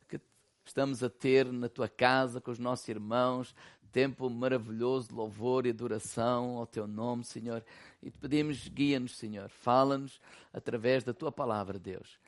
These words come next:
Em nome de Jesus. Amém. Amém. Glória a Deus. Mateus capítulo dezassete. Mateus dezassete. E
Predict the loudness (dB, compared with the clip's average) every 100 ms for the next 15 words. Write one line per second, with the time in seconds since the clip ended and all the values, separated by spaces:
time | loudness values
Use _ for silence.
0 | -20 _ -8 -6 -6 -6 -8 -10 -12 -16
1 | -18 -14 -14 -14 -20 -20 _ _ _ -8
2 | -4 -2 -2 -4 -6 -10 -10 -10 -14 -20
3 | -20 _ -14 -14 -14 -20 -16 -10 -10 -10
4 | -12 -16 -20 -20 _ -20 -20 -12 0 4
5 | 4 6 4 4 -2 -4 -2 0 -4 -4
6 | -4 -6 0 0 2 0 0 -6 -20 _
7 | _ _ _ _ _ _ _ _ _ _
8 | _ -20 -20 -20 -20 _ _ _ _ _
9 | _ _ -12 -2 2 4 6 6 6 0
10 | -4 -2 -2 0 0 2 0 -6 -20 -20
11 | -20 _ _ _ _ _ -20 _ _ _
12 | _ _ _ _ _ _ -4 2 6 6
13 | 6 6 6 6 4